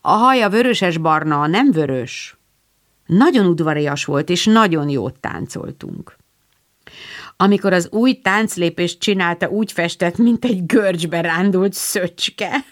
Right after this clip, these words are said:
Lórival nem is bírtuk visszatartani a nevetést. Nem hallottál bennünket? Nem. De minden esetre nagyon neveletlen dolog volt. És különben is.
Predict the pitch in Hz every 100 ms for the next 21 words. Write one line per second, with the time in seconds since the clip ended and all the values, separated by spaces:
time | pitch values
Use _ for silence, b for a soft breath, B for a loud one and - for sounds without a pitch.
0 | B 392 415 302 262 262 330 330 220 220
1 | 233 226 214 180 233 240 190 190 220 -
2 | 185 185 180 185 180 175 175 160 151 147
3 | 151 160 - 170 208 277 285 302 302 277
4 | 277 262 277 453 320 175 170 - - -
5 | _ _ _ _ _ _ _ _ _ _
6 | 175 175 170 123 113 123 147 139 _ _
7 | _ b - 180 214 339 294 196 185 175
8 | 180 185 175 175 196 233 330 190 160 147
9 | 151 147 131 131 123 - 143 120 120 117
10 | 107 104 107 60 53 - - _ _ _
11 | _ _ _ _ _ - 202 392 370 185
12 | 160 151 147 - -